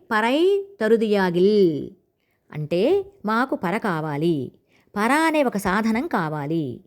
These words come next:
మొదటి నుండి పరా పరా అంటూనే ఉన్నారు. పర అనేది ఒక వాయిద్యం, డప్పు.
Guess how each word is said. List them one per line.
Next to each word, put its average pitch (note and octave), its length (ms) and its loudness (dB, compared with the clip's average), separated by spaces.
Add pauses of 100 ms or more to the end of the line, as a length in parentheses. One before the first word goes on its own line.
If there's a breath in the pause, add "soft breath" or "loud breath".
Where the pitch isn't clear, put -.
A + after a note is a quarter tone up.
(340 soft breath)
మొదటి C#4 340 2
నుండి E4+ 300 2
పరా C4+ 360 2
పరా B3 260 0
అంటూనే G3+ 440 0
ఉన్నారు. D3 580 -4 (300 soft breath)
పర G#3+ 240 -2
అనేది D#4+ 400 2
ఒక A3+ 160 -2
వాయిద్యం, F#3+ 680 0 (500)
డప్పు. E3 400 -2